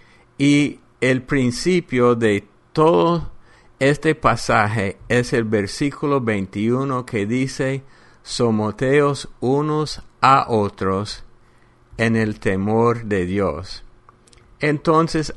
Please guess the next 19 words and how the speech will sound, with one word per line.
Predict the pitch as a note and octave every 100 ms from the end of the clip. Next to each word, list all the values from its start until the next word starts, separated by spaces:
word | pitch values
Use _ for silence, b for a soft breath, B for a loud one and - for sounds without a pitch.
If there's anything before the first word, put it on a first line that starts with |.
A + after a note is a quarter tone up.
| -
antes | B2+ D3+ D#3+ - D3+ D3+
de | C3+
decir | A2+ A2 A2+ A#2+ B2 B2
que | -
la | G#2+ G2+
mujer | G2 F#2+ A#2+ A#2 B2 A2+
de-, | A2+ A2 A2 -
debe | A2 A2+ A#2
estar | A2+ A2+ A2
sujeta | - G2 F#2 A2+ A#2 A#2 - A#2
a | A2+
su | -
marido, | G2+ G2 F#2+ A2+ A2+ A2+ A2+ A2 B B B B B B -
antes | A#2+ C#3 C#3+ C3+ C3+
de | B2+
decir | A#2+ A#2+ B2 A#2
que | C3
el | A2
hombre | G#2+ A#2+ B2 B2 A#2+ A2+ A#2